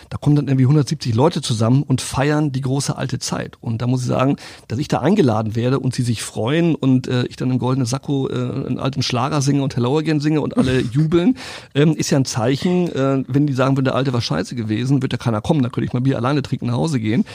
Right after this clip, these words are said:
Speaker 1: Aber wir zelebrieren das gemeinsam, weil das war ein Miteinander. Also deswegen,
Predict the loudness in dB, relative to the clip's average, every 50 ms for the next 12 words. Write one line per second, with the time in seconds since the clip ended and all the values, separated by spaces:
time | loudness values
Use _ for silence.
0 | -16 -18 -18 -18 _ -4 0 0 2 2 4 2 2 2 2 0 2 2 2 2
1 | 2 0 0 0 0 0 -2 -2 -2 -2 -2 -2 -2 -2 -4 -4 -4 -4 -6 -4
2 | -6 -6 -4 -2 -2 -2 0 2 2 4 4 4 4 2 0 -2 0 0 -2 -4
3 | -6 -6 -6 -6 -6 -6 -6 -6 -6 -6 -4 -2 0 0 0